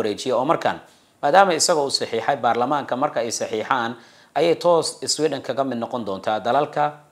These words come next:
gaashaanbuurta nato. Waxaa jiray muddooyinkii ugu dambeeyay hadallo adag oo warbaahinta ah ay isu marinayeen dowladaha doonaya inay Sweden nato ay ka mid noqoto iyo dowladda Turkiga.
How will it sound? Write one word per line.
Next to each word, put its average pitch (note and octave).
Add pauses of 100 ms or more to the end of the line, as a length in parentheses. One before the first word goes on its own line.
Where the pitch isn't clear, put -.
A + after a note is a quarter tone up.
gaashaanbuurta G2+
nato. F2+ (480)
Waxaa A3
jiray G3
muddooyinkii E3+
ugu D3+
dambeeyay C3+
hadallo C3
adag A2
oo B2
warbaahinta B2+
ah A#2+
ay A#2+
isu D#3
marinayeen A#2 (440)
dowladaha C3
doonaya B2+
inay C3
Sweden C#3
nato A#2+
ay C3
ka D3+
mid B2+
noqoto G2
iyo B2+
dowladda B2+
Turkiga. C3+